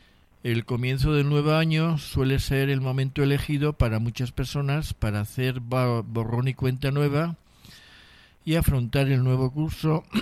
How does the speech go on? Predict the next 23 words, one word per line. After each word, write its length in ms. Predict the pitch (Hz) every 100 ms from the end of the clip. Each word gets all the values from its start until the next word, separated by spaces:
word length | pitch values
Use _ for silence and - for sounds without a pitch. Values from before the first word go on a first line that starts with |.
| - 147
<clears throat> 360 | 123 120 -
cargadas 680 | 143 127 131 143 147 156 143
de 100 | 131
buenos 380 | 117 127 139 139
propósitos. 800 | - 120 120 113 117 107 104 - - _ _ _ _ _ - - - - - _ -
<clears throat> 960 | - 330 302 269 202 131 101 - - -
Entre 340 | 123 117 120 110
los 200 | 107 104
buenos 320 | 110 123 -
propósitos 680 | 120 131 139 143 - 151 135
de 120 | 135
enmienda 460 | 139 156 147 151
para 220 | 151 117 117
este 260 | - 135
año 420 | 135 143 143 151 107 - _ _ _ _ _ - - - - - - - - _
tenemos 420 | 123 123 147 160
los 180 | 147 131
que 120 | 123
se 100 | 110
refieren 540 | 101 104 - 123 131 120
a 80 | 110
la 120 | 107
salud. 400 | 110 123 165